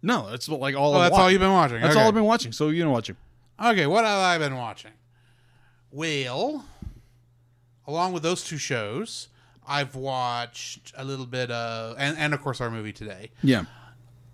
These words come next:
Speaker 2: Last night I watched, uh, a little animated, uh, s-, Chris-, holiday special
Speaker 1: Yeah.
Speaker 2: that we'll be reviewing soon. So I don't wanna go too much into it.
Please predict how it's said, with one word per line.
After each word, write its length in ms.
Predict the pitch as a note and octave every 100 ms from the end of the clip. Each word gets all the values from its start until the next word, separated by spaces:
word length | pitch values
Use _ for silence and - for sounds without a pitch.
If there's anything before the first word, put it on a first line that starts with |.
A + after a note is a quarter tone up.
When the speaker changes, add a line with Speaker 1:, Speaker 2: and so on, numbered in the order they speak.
| - - - - - _ - -
Speaker 2:
Last 400 | E3 F3 E3+ -
night 260 | E3+ D#3+ D#3
I 140 | D3+
watched, 880 | C#3+ C#3 C3+ C3+ - - - - - -
uh, 340 | C3 B2+ B2 A#2+
a 120 | B2
little 540 | C3 C#3+ C3 B2 A#2 G#2 - - - - - - - - - - - - -
animated, 680 | D3 C#3+ C3 B2+ A#2+ A2+ A2 A2+ C3
uh, 440 | C3+ A#2+ A#2 A2 G#2+ - - - -
s-, 180 | - - -
Chris-, 200 | - G3+
holiday 420 | F#3+ G#3 G3+ D3+ B2+
special 640 | - A#2+ G2+ C#3 F#3+ - -
Speaker 1:
Yeah. 360 | A2+ G2 F#2 F#2+
Speaker 2:
that 120 | C#3+
we'll 140 | D3
be 100 | C#3+
reviewing 600 | B2+ B2+ A#2 C#3 C3 A#2+
soon. 320 | - C3 C3
So 100 | D#3
I 60 | F3
don't 120 | C4
wanna 140 | B3+ A3
go 140 | G3+
too 360 | - - D#3 C#3+
much 300 | B2 A2 -
into 440 | G#2+ G2 - G2+
it. 180 | A2